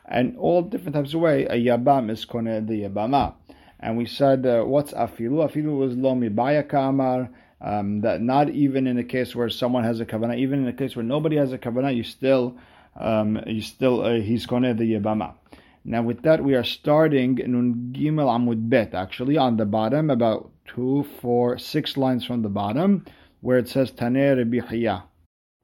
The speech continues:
Taneh Rabbi Hiya, afilu shenehem shogegim, even if they both, uh, didn't know what was going on, they, they made a mistake, shenehem mezidim, or they're both mezid la'avera, shenehem anusim,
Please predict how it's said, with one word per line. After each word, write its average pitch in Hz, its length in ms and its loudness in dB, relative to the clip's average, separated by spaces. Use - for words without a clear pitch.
Taneh 147 420 0
Rabbi 135 140 0
Hiya, 110 420 0
afilu 185 260 0
shenehem 143 680 0
shogegim, 110 720 -2
even 151 260 0
if 135 100 -8
they 117 220 0
both, 127 480 2
uh, 117 260 0
didn't 123 280 -2
know 120 160 0
what 101 180 -4
was 95 140 -8
going 104 280 -8
on, 147 260 0
they, 107 340 -2
they 98 60 -2
made 107 420 -2
a 101 40 -2
mistake, 151 420 -2
shenehem 127 460 -2
mezidim, 123 600 0
or 110 180 -2
they're 107 200 -2
both 120 260 -2
mezid 120 380 -2
la'avera, 107 640 -2
shenehem 123 380 -4
anusim, 143 600 -4